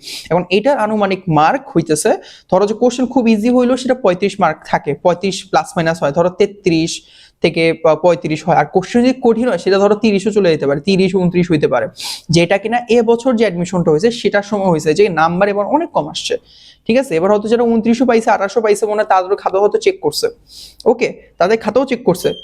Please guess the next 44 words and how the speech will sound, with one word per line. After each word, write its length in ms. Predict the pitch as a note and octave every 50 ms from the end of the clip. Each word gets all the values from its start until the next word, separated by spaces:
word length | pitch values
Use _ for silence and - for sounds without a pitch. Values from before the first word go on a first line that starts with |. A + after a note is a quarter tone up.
| - -
রিটেনের 340 | F3+ F3+ F3+ G3 F#3 F#3+ F#3
জন্য। 400 | D#3+ - F3 D#3 D3+ F3 - - - - - _
এখন 340 | - F3 F#3 C4+ D#4 - - - - _
কোশ্চেন 300 | - A3+ A3+ - B3+ B3+
যদি 240 | B3 B3 C4 B3 -
খুব 260 | - - D4 D4+ D#4
ইজি 200 | C#4+ C4 A#3+ B3+
হয় 180 | B3+ C4+ C#4 C#4
তাহলে 220 | C#4 G#3 G#3 G#3
সেটা 160 | G#3 A3+ A3
পঁয়ত্রিশ 460 | A3 - G3+ F#3+ F#3 F#3+ - B3 A#3 -
হইতে 200 | A3+ A3+ A#3+ A3+
পারে, 200 | A3+ A3+ D4 F4+ - - _ _ _
কোশ্চেন 360 | _ G#3+ G#3 G#3 A#3+ A#3 A#3
যদি 160 | A3+ B3 A#3 -
কঠিন 280 | - G#3 G3+ G#3 A#3 A#3+
হয় 100 | B3 B3
সেটা 220 | A#3+ A#3+ A#3 A3+ A#3
তিরিশ 340 | - A3+ G3+ G#3+ G3+ G3+ -
প্লাস 220 | - E3 D#3+ - -
মাইনাস 240 | E3+ D#3+ D#3 D#3 D3+
কিছু 200 | - - - E3+
একটা 180 | D3+ - - F3
হবে, 240 | F#3+ G3 E3 C#3 - -
তিরিশ 280 | F3+ F3 F3+ F3 -
প্লাস 220 | - D#3+ D3+ D3+ -
তিরিশ, 200 | - E3+ F3 F3
একত্রিশ 340 | E3+ E3 - - D#3 D3+ -
এরকম 200 | D3+ D3 D#3 D#3
কিছু 180 | D3 D3 -
একটা 160 | D3 - - - -
হবে। 200 | F#3 D3 A#2 - - _ - - - - - -
So 60 | -
তোমার 340 | F3 F3+ A3+ A3 A#3+ B3+ B3
টার্গেট 360 | B3 A3+ G#3 F3+ F#3 F3+ F3+
থাকা 180 | - D#3+ - D#3
উচিত 320 | D3+ D#3 D3+ - C#4 -
তোমার 160 | - B3+ A3+ A#3+
এমসিকিউতে 500 | A3 G3 F3+ F#3+ - G3+ F#3+ G#3+ A3+ B3
তুমি 220 | A#3+ B3+ A#3 B3
চল্লিশ 600 | - A#3 A3+ A3+ A3+ A3 A#3 B3 B3 - - - _
যেমনি 300 | - F3+ E3+ F#3+ G3 G3+
হোক 260 | F#3+ G3+ G3+ G3 -
তুলবা, 380 | - A3+ G#3+ D#3+ - G2+ E2+ -